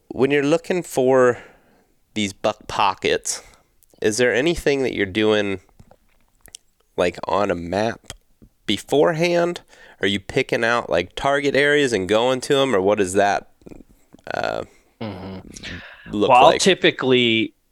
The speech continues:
Speaker 2: you know, these pockets can, you know, they vary, obviously, but they're, you know, when you find a place where a big buck is living here, usually you're gonna find a pocket that covers, you know, acres and acres, uh, uh, of land, as you might imagine. But again, it, it's pretty distinct.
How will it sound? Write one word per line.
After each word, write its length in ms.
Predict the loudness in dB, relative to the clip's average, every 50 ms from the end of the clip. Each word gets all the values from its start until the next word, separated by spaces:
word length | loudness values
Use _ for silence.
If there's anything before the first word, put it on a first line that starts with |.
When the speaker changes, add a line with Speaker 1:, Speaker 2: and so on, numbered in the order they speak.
| _ _ _ _ _ -20 -6
Speaker 2:
you 180 | 0 2 4 4
know, 80 | 4 4
these 180 | 2 0 -2
pockets 460 | 0 2 2 2 2 2 0 -2 -2 -4
can, 240 | -4 -6 -8 -8 -8
you 140 | -6 -2 -2
know, 200 | 0 0 -2 -4 -6 -12 -14 -16 -18 -20 -20 -20 -20 -18
they 120 | -16 -16 -10
vary, 440 | -6 -4 -2 -2 0 0 0 0 0
obviously, 560 | 0 0 0 -2 0 0 0 2 0 -2 -4
but 180 | -4 -6 -2
they're, 280 | 0 0 0 0 -2 -4 _ -4
you 120 | -2 0
know, 80 | 0 2
when 100 | 2 2
you 140 | 2 2 0
find 400 | 0 2 2 2 4 4 2 2
a 40 | 0
place 480 | 0 -2 0 0 0 0 -2 -4 -4 -4
where 160 | -4 -4 -4
a 40 | -4
big 400 | -4 -4 -4 -4 -6 -14 -6 -2
buck 260 | -2 -2 -2 -2 -4
is 160 | -6 -4 -2
living 280 | -2 -2 -2 -4 -4 -4
here, 200 | -4 -4 -2 0
usually 320 | 2 2 4 4 4 4
you're 80 | 2 2
gonna 180 | 0 -2 -4 -2
find 400 | -2 -2 0 0 0 0 -2 -4
a 60 | -4
pocket 520 | -4 0 0 2 2 0 -2 -4 -6 -6 -8
that 100 | -10 -4
covers, 560 | 0 0 2 2 2 0 0 0 -2 -4 -4 -8 _ _ _ _ _ -10
you 60 | -10 -6
know, 60 | -4 -2
acres 480 | 0 0 0 0 0 0 2 0 -2
and 80 | -2 -2
acres, 600 | -4 -4 -4 -4 -4 -4 -2 -2 -4 -4 -4 -4 -4
uh, 40 | -4
uh, 240 | -4 -2 -2 -4 -4 -4 _ -6
of 140 | -6 -6 -6
land, 500 | -4 -4 -2 0 0 -2 -4 -6 -6 -8
as 140 | -6 -6
you 60 | -6 -4
might 160 | -4 -4 -4
imagine. 380 | -2 -2 -2 -2 -2 -4 -4 -4
But 120 | -4 -4
again, 300 | -2 0 0 0 0 0
it, 120 | -2 -2 -4
it's 220 | -4 -2 -2 -2
pretty 280 | -2 -2 0 0 0 0
distinct. 800 | 0 0 0 2 2 2 2 2 0 0 0 -2 -6 -12 -16 -16